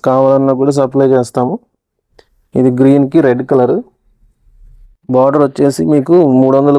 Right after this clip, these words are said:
కొలుకులు అంటామండి మేము. మూడు వందల కవ బోర్డర్ ఇది, బిగ్ బోర్డర్, చిన్న బోర్డర్ కాదు. చూడండి, ఇది వచ్చేసి లెమన్లోనే మీకు టూ కలర్ కాంబినేషన్స్‌లో వచ్చాయి.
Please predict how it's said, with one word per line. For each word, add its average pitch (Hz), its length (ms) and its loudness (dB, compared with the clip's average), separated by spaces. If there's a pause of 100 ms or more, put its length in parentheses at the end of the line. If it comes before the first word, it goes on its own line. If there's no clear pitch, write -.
కొలుకులు 135 320 2
అంటామండి 123 460 0
మేము. 127 140 0 (120)
మూడు 135 160 2
వందల 135 260 2
కవ 131 240 0
బోర్డర్ 127 280 2
ఇది, 143 120 0 (100)
బిగ్ 131 220 -2
బోర్డర్, 127 320 0 (640)
చిన్న 131 200 0
బోర్డర్ 131 280 0 (100)
కాదు. 127 220 0 (2500)
చూడండి, 151 300 -6
ఇది 131 140 2
వచ్చేసి 139 280 -2 (120)
లెమన్లోనే 143 680 2 (100)
మీకు 147 160 0 (240)
టూ 139 80 2 (120)
కలర్ 139 260 0
కాంబినేషన్స్‌లో 135 680 0
వచ్చాయి. 139 280 -2